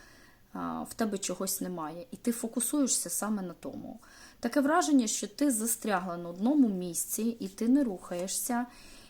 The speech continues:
і ти не помічаєш поруч з собою тих можливостей, які є насправді біля тебе. І, знаєш, вихідні відкриють перед тобою дуже круті шанси,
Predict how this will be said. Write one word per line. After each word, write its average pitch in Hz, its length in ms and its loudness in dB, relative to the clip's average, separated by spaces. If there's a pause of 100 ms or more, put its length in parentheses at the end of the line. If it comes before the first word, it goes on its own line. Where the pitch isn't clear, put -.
(120)
і 214 80 -2
ти 302 420 4
не 269 260 10
помічаєш 254 880 4
поруч 220 380 -4
з - 120 -4
собою 196 480 -2
тих - 380 -4
можливостей, 185 840 -6
які 190 560 -8 (420)
є 185 220 0
насправді 175 880 -2 (160)
біля 185 240 -2
тебе. 170 440 -6 (680)
І, 180 500 -4 (320)
знаєш, 330 560 0
вихідні 226 680 2
відкриють 262 640 0
перед 214 260 -6
тобою 240 420 0
дуже 226 320 -2
круті 220 540 -4
шанси, 220 680 -2